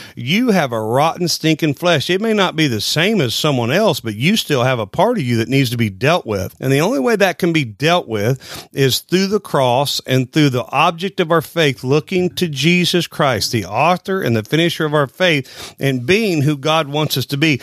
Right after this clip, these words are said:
So first of all, we need to identify that we have this flesh. We have to realize that our flesh is not an ally. I've heard people say, "When I got saved, then God took the good parts of me and made 'em better."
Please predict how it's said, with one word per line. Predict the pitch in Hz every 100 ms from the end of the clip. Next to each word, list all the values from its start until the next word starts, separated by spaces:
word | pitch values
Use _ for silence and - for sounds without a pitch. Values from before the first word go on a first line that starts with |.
| -
So | - 185
first | 160 262 277
of | 202 160
all, | 165 160
we | 185
need | 185
to | 165
identify | 120 113 190 220 - 131 131
that | 127 131
we | 147
have | 143 147 127
this | 127
flesh. | - - 214 175 131 -
We | 160
have | 190 180
to | 135
realize | 127 208 220 135 123 143 143 - - -
that | 131 143 135 -
our | 165 208
flesh | - 156 160 151 -
is | 127 117
not | 160 175
an | 139 127
ally. | 139 175 160 104 95 - - -
I've | 196 214
heard | 190 151
people | 185 156 139
say, | - 156 165 170
"When | 135 156
I | 165
got | 170 160
saved, | - - 151 160 143
then | 127 131
God | 147 151 135
took | - 147 -
the | 127 131
good | 131 170 135
parts | 143 135 -
of | 127
me | 139
and | 127
made | 127 143
'em | 123 117
better." | 156 131 90